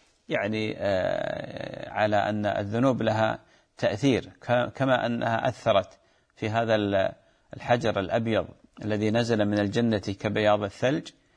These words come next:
فإن الذنوب تؤثر في القلب أيضاً، تؤثر في القلب.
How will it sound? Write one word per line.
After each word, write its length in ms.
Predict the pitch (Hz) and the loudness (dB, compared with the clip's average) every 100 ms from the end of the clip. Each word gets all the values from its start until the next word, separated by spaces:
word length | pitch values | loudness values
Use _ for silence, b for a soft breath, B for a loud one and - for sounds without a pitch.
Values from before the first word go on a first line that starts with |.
| _ _ | _ _
فإن 320 | 110 107 110 | -6 -2 0
الذنوب 560 | 107 95 101 113 135 - | 2 2 0 0 0 0
تؤثر 400 | 135 147 - 131 | -2 -2 -2 -2
في 100 | - | -2
القلب 420 | 127 165 160 123 | 0 2 2 0
أيضاً، 400 | 151 151 113 - - _ _ _ _ - | -2 0 -4 -6 -12 _ _ _ _ -2
تؤثر 460 | 110 131 - 110 | 2 2 0 -4
في 300 | - 120 147 - - | -2 -4 -4 -8 -6
القلب. 380 | 127 - 147 | -2 2 0